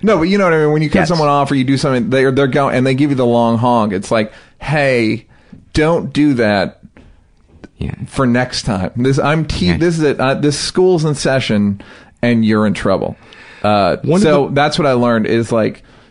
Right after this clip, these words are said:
Speaker 1: it, but it is hard. It's the, it's that, the, the, the split second decision to get angry. That's where the, that's where the rubber meets the road.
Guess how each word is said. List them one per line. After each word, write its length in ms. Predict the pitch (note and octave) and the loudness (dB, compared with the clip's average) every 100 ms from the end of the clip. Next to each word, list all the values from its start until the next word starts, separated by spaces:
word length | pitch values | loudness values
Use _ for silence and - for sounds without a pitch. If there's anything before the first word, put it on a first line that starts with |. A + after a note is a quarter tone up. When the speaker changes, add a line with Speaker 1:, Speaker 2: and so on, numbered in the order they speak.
| _ | _
Speaker 1:
it, 280 | D#3+ D#3+ C#3 | -2 0 0
but 120 | D3+ | 0
it 120 | D3 | 2
is 160 | E3 C#3+ | 0 -2
hard. 560 | - D3+ D#3 C3+ A#2+ | -2 0 2 2 0
It's 280 | - B2 - | 0 -2 -4
the, 460 | - B2+ B2 A#2+ - | -2 0 2 0 -2
it's 240 | B2 A#2+ - | -2 -4 -4
that, 320 | B2 A2+ A2 | -2 0 -2
the, 600 | A2 G#2+ A2+ G#2+ G#2 F#2 | -6 -2 0 0 0 -2
the, 460 | G#2 G#2 G#2+ G2 F#2 | -6 -4 -2 0 -4
the 360 | F2+ G#2 F#2+ - _ - - - | -4 -2 -2 -4 _ -20 -20 -18
split 400 | - - C3+ A2 | -14 -6 -2 -2
second 320 | - A#2+ A#2 | -2 -2 0
decision 600 | G#2+ G#2 A2+ G#2+ G#2 G2+ G2+ | 0 0 -2 0 0 -2 -4
to 560 | - G2+ F#2+ F#2+ F2 - _ _ _ _ _ _ _ _ _ _ _ - | -2 0 0 0 -4 -10 _ _ _ _ _ _ _ _ _ _ _ -8
get 200 | - G#2+ | -2 0
angry. 440 | F#2+ D#2 G1+ G1+ - | 0 -2 -4 -6 -6
That's 380 | A2+ G#2+ - - | -4 -4 -4 -4
where 260 | G#2 G2 | 0 0
the, 320 | F#2+ F#2 C#2+ E2+ | 0 0 -2 -2
that's 260 | G#2 G#2 | -4 -2
where 80 | G#2+ | -2
the 60 | G2+ | 0
rubber 200 | F#2+ F2+ | 0 0
meets 240 | F2+ - | -4 -4
the 100 | - | -4
road. 320 | C2+ A#1+ - | -2 -2 -4